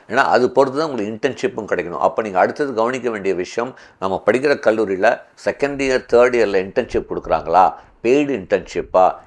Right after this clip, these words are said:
என்ன மாதிரி இன்டர்ன்ஷிப் வந்து ஆஃபர், ஆ, கொடுக்குறாங்க. ஏன்னா ப்ராக்டிக்கல் எக்ஸ்பீரியன்ஸ் வந்து தேவைப்படுது இன்னைக்கு more than theoretical. So இன்டர்ன்ஷிப் கொடுக்குறது.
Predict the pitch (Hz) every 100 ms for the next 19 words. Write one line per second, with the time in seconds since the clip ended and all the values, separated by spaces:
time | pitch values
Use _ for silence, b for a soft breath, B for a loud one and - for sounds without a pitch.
0 | - 104 131 143 147 131 107 123 110 113
1 | 98 101 87 98 - 104 - 87 87 98
2 | 95 92 87 82 117 120 120 135 - 160
3 | 151 131 - - 123 107 95 110 117 104
4 | 107 98 90 82 85 80 82 110 123 113
5 | 127 113 117 104 85 76 71 - b b
6 | b - 120 107 120 156 - 123 104 90
7 | 80